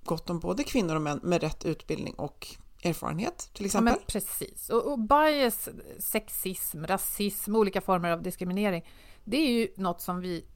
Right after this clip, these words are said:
Speaker 2: vi ser omkring oss och det är ett problem. Men vi diskuterar också. Och vi ska ju, ja, det är lättare att få syn på. För om man tänker sig då den här gruppen av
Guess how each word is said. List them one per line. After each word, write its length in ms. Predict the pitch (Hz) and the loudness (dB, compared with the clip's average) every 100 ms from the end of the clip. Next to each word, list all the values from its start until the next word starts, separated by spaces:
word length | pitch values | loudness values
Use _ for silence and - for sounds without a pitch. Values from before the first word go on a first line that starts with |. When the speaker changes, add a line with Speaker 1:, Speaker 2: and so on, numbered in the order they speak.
| - - - | -20 -20 -8
Speaker 2:
vi 120 | 190 202 | -2 -2
ser 320 | 285 311 233 | 4 6 6
omkring 420 | 165 - 254 208 | 4 0 0 0
oss 140 | - | -4
och 100 | - | -4
det 80 | 190 | 0
är 260 | 185 233 226 | 6 8 6
ett 140 | 165 | 4
problem. 540 | - 185 294 254 190 - | -4 -4 -2 -2 -4 -6
Men 200 | 202 233 | -4 -2
vi 80 | 240 | 0
diskuterar 800 | 277 - 339 - 403 247 165 - | 0 -2 -4 2 4 4 2 -4
också. 360 | - - - - - - - - - | -8 -8 -8 -10 -16 -18 -16 -16 -4
Och 260 | - 233 226 - | 4 6 4 0
vi 120 | 208 | -2
ska 160 | - 226 | 2 4
ju, 220 | 214 208 - | 4 2 -2
ja, 460 | 247 240 165 - - - - - | 2 4 4 0 -10 -12 -20 -2
det 160 | 311 320 | 4 6
är 40 | |
lättare 460 | 226 349 - 233 247 | 6 4 2 6 8
att 120 | - | 8
få 80 | 311 | 8
syn 440 | - 480 508 262 - | 8 8 8 4 6
på. 240 | - - 196 - - - - | 6 6 2 -4 -14 -16 0
För 80 | - | 6
om 60 | 262 | 6
man 100 | 285 | 8
tänker 380 | 370 339 - 262 | 6 6 0 0
sig 200 | 214 196 | 2 4
då 100 | 165 | 4
den 160 | 175 | 4
här 200 | 175 160 | 4 2
gruppen 600 | 165 180 190 - - 170 | 4 8 8 8 6 4
av 260 | 160 156 | 6 4